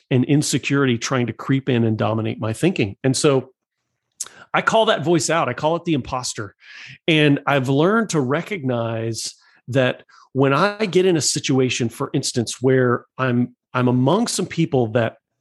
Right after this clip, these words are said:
intimidate me, perhaps they're people I respect, people I admire,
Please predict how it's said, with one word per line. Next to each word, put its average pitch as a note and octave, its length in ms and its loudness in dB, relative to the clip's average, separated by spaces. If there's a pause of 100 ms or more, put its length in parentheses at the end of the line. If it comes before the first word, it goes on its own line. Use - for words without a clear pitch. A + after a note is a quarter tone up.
intimidate C3 580 0
me, G2 360 -4
perhaps D#3 440 0
they're C#3 380 2 (140)
people D3 240 2
I A2+ 100 4
respect, B2+ 760 -2
people A#2+ 240 -2
I A2 80 4
admire, A2+ 680 0